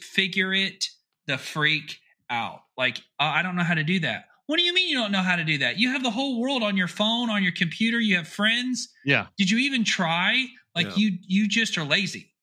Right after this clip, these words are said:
Speaker 1: is what you are.
Speaker 2: Yeah.
Speaker 1: Like,
Speaker 2: That's what it
Speaker 1: just,
Speaker 2: is.
Speaker 1: just, and it's, it's two things that I've discovered. It's, one is fear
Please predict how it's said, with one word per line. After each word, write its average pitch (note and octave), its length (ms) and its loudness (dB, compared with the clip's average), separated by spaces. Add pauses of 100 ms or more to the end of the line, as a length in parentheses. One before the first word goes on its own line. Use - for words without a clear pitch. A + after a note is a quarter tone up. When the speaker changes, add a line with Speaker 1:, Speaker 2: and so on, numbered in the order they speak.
Speaker 1:
is - 160 -6
what G#2 120 -8
you G2+ 120 -10
are. - 280 -16 (120)
Speaker 2:
Yeah. A2+ 180 0 (240)
Speaker 1:
Like, C3+ 200 -4
Speaker 2:
That's F3 200 2
what E3 140 4
it F#3 80 4
Speaker 1:
just, C#4 200 0
Speaker 2:
is. - 200 -4 (100)
Speaker 1:
just, F3 680 0 (120)
and F#3 160 2
it's, G3 240 -2
it's F#3 240 -2
two D4+ 200 2
things C#3 440 -2
that C#3+ 100 -2
I've C#3 200 0
discovered. - 600 -6 (680)
It's, D#3 420 -2 (140)
one F#3 500 0
is E3+ 420 0
fear C#3+ 640 -2